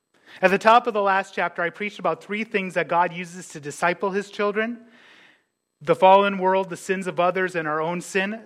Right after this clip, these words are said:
This week, I want to parallel that with what, with God, with God's work in Jacob's life to cause him to surrender. So what does God use to encourage us to surrender to him? One, God uses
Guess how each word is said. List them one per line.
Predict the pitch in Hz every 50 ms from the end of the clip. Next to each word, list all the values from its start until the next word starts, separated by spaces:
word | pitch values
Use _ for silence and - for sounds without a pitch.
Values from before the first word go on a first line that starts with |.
| 180
This | 143 190 208 208 - -
week, | 226 226 247 233 - - _ _ _ -
I | 175
want | 180 180 175 170
to | - -
parallel | 196 202 214 226 226 214 202 196 202 190
that | 165 156 147 151 151 - - - _ -
with | 180 170 -
what, | 170 175 165 143 - - _ _ _ -
with | 208 180 175 165 131
God, | - 175 180 185 190 196 196 220 202 180 175
with | 190 175 165 160 139
God's | 135 170 175 180 185 175 165
work | 151 175 180 175 -
in | 185 160
Jacob's | 139 - 170 175 170 180 - - -
life | 175 165 160 156 160
to | 165
cause | - - 165 165 170 160 -
him | - 165 160
to | - 160 143
surrender. | - - 165 151 147 160 165 170 160 139 135 127 123 - _ - - - - - _
So | - 170
what | 170 180 196
does | 196 233 220 185
God | 180 202 190 196 196 175 160
use | 175 180 175 165 151 147 143 - - - - _
to | - - 165
encourage | 151 139 - - 185 185 180 170 - 175
us | 165 147 - -
to | - 143
surrender | - - 156 143 147 143 143 139 139 131
to | - - 143 131
him? | 123 127 139 - _ _ _ - - _ _ _
One, | - 143 165 170 175 185 202 208 - - - _ _ _ -
God | 175 175 180 190 196 208 208 180
uses | 175 180 185 180 165 143 165 160 156 151 - - -